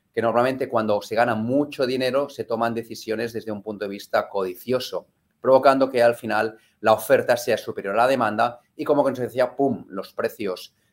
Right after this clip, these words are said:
de los productos o servicios que uno vende bajan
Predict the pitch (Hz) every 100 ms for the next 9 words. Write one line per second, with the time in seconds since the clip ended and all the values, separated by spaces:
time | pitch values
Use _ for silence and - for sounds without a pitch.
0 | _ 98 95 92 - 110 120 107 - 107
1 | 104 120 - 92 - 101 104 107 117 104
2 | 87 151 165 143 190